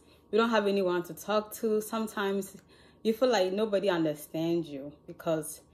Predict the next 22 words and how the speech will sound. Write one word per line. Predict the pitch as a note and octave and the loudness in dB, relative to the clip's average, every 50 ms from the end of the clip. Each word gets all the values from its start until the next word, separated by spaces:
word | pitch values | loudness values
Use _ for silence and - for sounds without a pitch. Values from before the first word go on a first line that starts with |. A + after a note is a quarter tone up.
| _ _ _ _ _ _ _ | _ _ _ _ _ _ _
it's | F#3 G3 F3+ | 0 2 4
just | F#3+ G#3 G#3+ A3 G3 | 6 6 4 4 2
you | F3 F3+ F#3 F#3 F#3 F#3+ | 0 0 0 0 0 0
in | D#3 F3 F3 | 0 0 2
the | E3 D#3+ | 2 0
boat | D3+ D3+ D#3 F3 F3 E3+ E3 E3+ - | 0 0 2 4 4 4 4 0 -4
and | - E3+ D#3+ D#3+ D#3+ E3 E3 - - - - | -6 -4 -2 0 -2 -2 -4 -8 -16 -20 -14
trying | - - G3 G3 G3 | -6 -2 0 0 0
to | F#3+ F3 | 0 -2
survive | E3 - E3+ D#3 D3+ D#3+ D#3+ D#3 D#3 D#3+ D#3 D#3 | -2 -4 -4 -4 -4 -4 -4 -4 -4 -4 -4 -4
on | D#3 D3+ D#3+ | -4 -4 -4
your | D#3 D3+ | -4 -4
own. | E3 E3 D#3+ D#3+ D#3+ - - _ - - - - _ - - - - | -6 -6 -6 -6 -8 -10 -14 _ -20 -20 -20 -20 _ -20 -20 -12 -8
But | G#3 F#3+ A3+ B3 B3 A3+ G3 - - - - - - - _ _ - - _ _ _ - | 0 4 4 6 6 4 2 -2 -8 -16 -20 -20 -20 -20 _ _ -20 -20 _ _ _ 0
I | B3 C4 | 2 2
created | C4 - F#4 G4+ G#4+ A4 E4 A#3+ | 2 2 0 2 2 2 2 2
this | B3 A#3+ G#3+ | 0 -2 -2
group | - - F#3+ F#3+ F#3 F#3 - | -4 -4 -6 -6 -6 -8 -8
to | - G3 | -6 -6
help | E3+ F#3 G3 F#3+ - | -4 -4 -4 -4 -4
our | E3+ D#3+ D#3+ D#3 | -4 -2 -2 -2
youth. | D#3 D#3+ E3+ F3+ G3+ A3+ | -2 -2 -2 -2 -4 -6